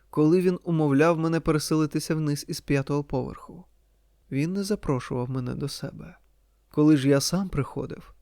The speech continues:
він виглядав невдоволеним і грав цілком байдуже.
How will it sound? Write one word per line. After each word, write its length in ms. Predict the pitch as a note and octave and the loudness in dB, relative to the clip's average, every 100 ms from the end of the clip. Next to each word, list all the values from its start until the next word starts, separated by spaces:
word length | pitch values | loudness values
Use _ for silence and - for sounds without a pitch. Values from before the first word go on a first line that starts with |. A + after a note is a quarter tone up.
| _ _ - | _ _ -10
він 260 | D3 E3 E3+ | 2 4 6
виглядав 500 | E3 D#3 E3 D#3+ D#3+ | 6 6 6 6 4
невдоволеним 840 | D#3 C#3+ C#3+ C3+ D#3+ F3+ E3+ E3+ E3 _ - | 2 4 4 2 0 -2 -4 -6 -8 _ -6
і 140 | D3 | 0
грав 320 | D#3+ C#3 E3+ F#3 | 2 2 0 -2
цілком 480 | - F#3 - E3+ | -2 -2 0 -2
байдуже. 680 | E3+ F3 C#3+ C3 C#3+ F3+ F3 | 0 0 -2 -6 -8 -14 -20